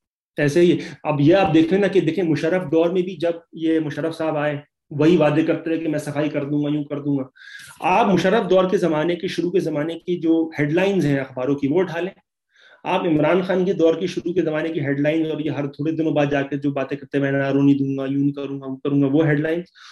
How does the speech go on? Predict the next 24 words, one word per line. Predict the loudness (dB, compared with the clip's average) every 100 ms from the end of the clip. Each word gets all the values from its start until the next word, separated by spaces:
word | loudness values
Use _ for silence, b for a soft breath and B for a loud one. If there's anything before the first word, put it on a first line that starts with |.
| B 0
और | 2
आप | 2 0 0
अयूब | 0 2 2 0
खान | 0
ने | 2
जब | 2
मार्शल | 2 0 -2
लॉ | -2
लगाया | -2 -2 -4
था | -4 -8
ना | -10 -12 _ _ _
अंठावन | 2 4 4 4
में, | 2 0 -4
फिफ्टी | -4 0 0
एट | 2
में, | -2
उस | -2 -2
वक्त | 0
की | 0
हेडलाइनें | 2 2 2 0
उठा | -2 -6
के | -6
देख | -4 -2
लें, | -4